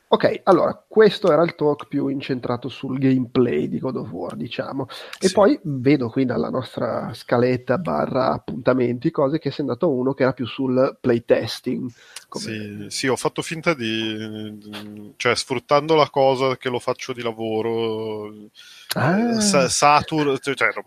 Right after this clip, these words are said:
Speaker 2: in realtà, in realtà non fa-, non lo faccio per lavoro, manco per il cazzo, però, insomma.
Speaker 1: Per
Speaker 2: No.
Speaker 1: una volta sei andato a un talk della G D C pensando, "Beh, attenzione, qua non
Speaker 2: Sì,
Speaker 1: sono fuori
Speaker 2: potrebbe
Speaker 1: posto."
Speaker 2: esserci, esatto, no, no. Eh, no, vabbè, in realtà era comunque fi-, cioè,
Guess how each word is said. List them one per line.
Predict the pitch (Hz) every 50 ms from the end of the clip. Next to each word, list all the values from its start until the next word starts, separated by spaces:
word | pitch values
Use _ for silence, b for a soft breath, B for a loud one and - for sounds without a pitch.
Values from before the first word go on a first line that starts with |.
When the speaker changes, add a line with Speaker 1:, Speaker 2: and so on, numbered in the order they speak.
| _
Speaker 2:
in | 110 113 110 107 113 123
realtà, | 123 120 - - 160 147 127
in | 131 139
realtà | 147 147 - 185 175
non | 151 151 151
fa-, | - - 175 160 160 143
non | 156 156
lo | 151
faccio | - - 156 151 - - - 160
per | - - 147
lavoro, | 131 139 135 127 143 147 139 135
manco | 135 139 131 - 127
per | 123 123
il | 123
cazzo, | - - 131 123 - - 113
però, | 117 123 120
insomma. | 113 - 120 113 110 110 107
Speaker 1:
Per | - - - - - - 202 247 233 - - 175
Speaker 2:
No. | 165
Speaker 1:
una | 170 185
volta | 175 202 208 202 - 175
sei | - - 165 147 147
andato | 151 156 160 160 165 180 180 - 180
a | 165
un | 147 143 143 147
talk | - 165 175 175 180
della | 151 143
G | 143 139 143
D | 143 143
C | - - 185 175
pensando, | - 156 147 131 - - 139 135 135 127 127
"Beh, | - 123 - - - -
attenzione, | - - - - - 120 - - - - - -
qua | _ - 147 127 139 - - -
non | 135 123
Speaker 2:
Sì, | 117 - - 147
Speaker 1:
sono | 135 127
fuori | - 139 135 127
Speaker 2:
potrebbe | 147 156 156 131 156 156
Speaker 1:
posto." | 160 156 - 170
Speaker 2:
esserci, | 165 147 151 151 - 143 139 135 135 135
esatto, | 110 131 131 139 139 127 113 107 - - 123 117
no, | 123 123 117
no. | 117 117 110 107 B B B B B B B B
Eh, | - 117 113 110 110 107 107 107 107 104 110 110 110 110 107 104 104 104 104 104 104 101 101 101 101 107 107 104 104 101 101 104 107
no, | 139 151 220 240 185
vabbè, | 170 202 147 110 107 107 117 117 135
in | 151 160
realtà | 165 170 160 - - 175 143 127 117 110
era | 110 110 110 107 113 113 113
comunque | - - 123 131 147 - - 117
fi-, | - - - _
cioè, | - - 113 98 92